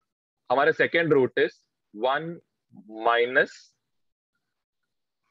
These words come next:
one upon, चल, अब हम लोग क्या करते हैं? सारे रूट्स को प्लॉट करेंगे, just एक सेकंड। सबसे पहले हमारे roots क्या क्या है? एक तो इसका root क्या रहेगा? ज़ीरो,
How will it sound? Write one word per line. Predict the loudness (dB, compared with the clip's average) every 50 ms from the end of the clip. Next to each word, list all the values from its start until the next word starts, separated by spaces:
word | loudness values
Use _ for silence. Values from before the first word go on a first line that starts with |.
| _ -14
one | -4 0 0 0 0 0 -2
upon, | -4 -2 0 0 0 0 -2 -6 _ _ _ _ _ _ _ _ _ _ _ _ _ _ _ _ _ _ _ _ _ _ _ _ _ -18
चल, | -18 -18 _ _ -6 0
अब | 0 0
हम | 2 2
लोग | 0 0
क्या | 2 0 0 2
करते | 0 -2 -2 -2 -2
हैं? | -2
सारे | 0 0 0 0
रूट्स | 0 -2 -6 -10 _
को | -10 -10
प्लॉट | -4 -2 -2 -2 -2 _ -2
करेंगे, | -2 0 0 0 -2 -2 -4 _ _ _ _ _ _ -18
just | -10 -6 -6
एक | -6 -6
सेकंड। | -8 -12 -10 -10 -10 -10
सबसे | _ _ _ _ _ _ _ _ _ _ _ -2 0 0 2
पहले | 2 2 2 4
हमारे | 2 4 4 4 4
roots | 4 4 2 2 0 0
क्या | -2 -2 -2
क्या | 0 -2 -4 -2
है? | -2 -6 -10 _ _ _ _ _ _ _ _ _ _ _ _ _ -8 -8
एक | -6 -2 -2
तो | -4 -2 -2
इसका | -8 -6 -2 0 0 0
root | 2 0 -2 -2
क्या | -2 -2 0
रहेगा? | 0 0 -2 -2 -2 -4 -6
ज़ीरो, | -6 -8 -12 -8 -8 -8 -8